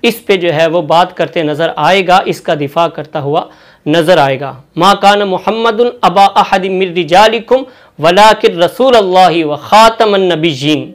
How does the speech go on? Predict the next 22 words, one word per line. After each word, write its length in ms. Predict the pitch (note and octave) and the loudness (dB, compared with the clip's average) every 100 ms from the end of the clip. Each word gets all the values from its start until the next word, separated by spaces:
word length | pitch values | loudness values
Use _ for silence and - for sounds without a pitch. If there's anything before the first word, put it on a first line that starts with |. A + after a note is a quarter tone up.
| - _ F#3 | -20 _ -6
ये 60 | |
जो 100 | G3+ | -2
लफ्ज़ 320 | G3 A3 A#3 - | -2 -2 -4 -6
खातमन 600 | - A3 A3 A3 A3+ G#3 | 2 2 2 -2 0 -2
नबिय्यीन 460 | F#3+ G#3 F3 G3+ F#3 | 0 -2 -2 -2 0
है 140 | F3 D3 - _ _ | -2 -4 -12 _ _
कि 80 | - | -4
नबी 280 | F3+ A3+ D4 | 0 2 2
करीम 380 | C4+ A#3+ B3 B3+ | 2 0 2 0
सल्लल्लाहु 500 | A3+ G#3+ F#3 F#3 F3+ | -2 -4 0 2 4
अलैहि 160 | F3+ E3+ | 2 -2
वसल्लम 580 | D#3+ - F#3+ G3 A#3 C4 - - _ | -6 -6 -6 0 0 0 -8 -20 _
खातमन 520 | - G3+ G#3 G#3 G3+ G3 | 0 0 2 0 0 0
नबिय्यीन 560 | F3+ F#3+ E3 A#3 B3+ | 0 -2 0 0 2
है, 200 | F#3 F#3+ | 0 0
नबी 240 | E3+ F3 G3 | -2 -4 -4
करीम 300 | G3+ A3 A#3 | -2 0 -2
सल्लल्लाहु 480 | A3+ G3+ F#3 G3 F#3+ | -2 -4 0 0 0
अलैहि 160 | F3+ | -2
वसल्लम 480 | E3+ D#3 F#3+ G#3 G3+ | -4 -4 -4 -2 -4
पर 160 | F#3+ F#3+ | -2 -2
नबूवत 580 | D#3+ D3+ F#3 F#3 B3 | -2 0 0 2 0